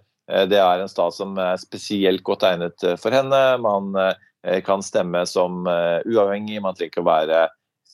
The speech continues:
ehm, eh, registrert republikaner for å stemme, eh, og det er en stat som passer veldig dårlig for, for Trump, blant annet, eh, det er veldig få evangelikale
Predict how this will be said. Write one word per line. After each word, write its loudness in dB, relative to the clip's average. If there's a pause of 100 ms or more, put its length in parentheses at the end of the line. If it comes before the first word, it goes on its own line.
(140)
ehm, -4
eh, 0
registrert 0
republikaner -2
for -6
å -2
stemme, 0
eh, 0
og 0
det 0
er -6
en -6
stat 0
som -8
passer -2
veldig 0
dårlig 2
for, -10
for -6
Trump, 0
blant 0
annet, -2
eh, -2
det -2
er -2
veldig -8
få -4
evangelikale -2